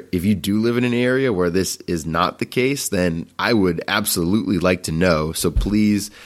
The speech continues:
let me know either, you know, in the comment section or, or, um, or on Facebook, right? 'Cause definitely want to, uh, wa-, wanna reach out and, and kinda get a gauge for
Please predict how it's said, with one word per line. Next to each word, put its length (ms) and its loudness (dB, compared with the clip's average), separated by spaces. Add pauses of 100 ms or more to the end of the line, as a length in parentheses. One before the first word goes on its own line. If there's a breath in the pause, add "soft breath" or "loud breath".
(160 loud breath)
let 220 2
me 140 4
know 340 4
either, 500 2
you 160 -2
know, 320 0 (140)
in 240 0
the 180 -2
comment 400 0
section 500 -2
or, 380 2 (380 loud breath)
or, 340 2
um, 320 0
or 160 0
on 140 -2
Facebook, 580 -2
right? 340 -2
'Cause 220 -6
definitely 500 0
want 340 0
to, 260 0
uh, 260 2 (160)
wa-, 240 -4
wanna 340 -2
reach 300 -2
out 180 -2
and, 280 -6
and 120 -8
kinda 180 -2
get 120 0
a 80 -12 (200)
gauge 560 2
for 480 -2